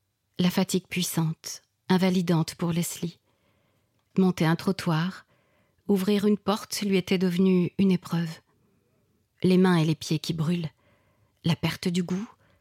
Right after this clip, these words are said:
la perte du toucher, des maux de cœur.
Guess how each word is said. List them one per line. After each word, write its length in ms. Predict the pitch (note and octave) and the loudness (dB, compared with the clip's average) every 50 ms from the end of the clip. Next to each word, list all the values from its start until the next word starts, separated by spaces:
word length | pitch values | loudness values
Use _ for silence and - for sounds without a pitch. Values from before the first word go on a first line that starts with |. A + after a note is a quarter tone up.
| _ _ _ _ _ _ _ | _ _ _ _ _ _ _
la 120 | F#3+ F#3 E3 | -4 -4 -2
perte 380 | - - F3+ F3+ - - - | -2 -2 -2 -2 -2 -4 -2
du 160 | F#3 E3 F3 - | -2 -2 -2 -4
toucher, 520 | - - F3+ - - - E3 C#3+ G3 - _ _ _ _ _ _ _ _ _ _ _ _ _ _ _ _ _ _ _ _ _ _ - | -6 -6 -6 -4 -2 -2 -2 -2 -4 -6 _ _ _ _ _ _ _ _ _ _ _ _ _ _ _ _ _ _ _ _ _ _ -6
des 160 | E3 F3 F#3 | 0 2 4
maux 240 | F#3+ F#3+ F#3 F3+ F#3+ | 4 4 4 4 4
de 100 | F#3 F#3 | 2 0
cœur. 520 | F#3 - - C#3 B2 C#3 D#3 - - - | -2 -2 -2 -2 -2 -2 -4 -6 -10 -16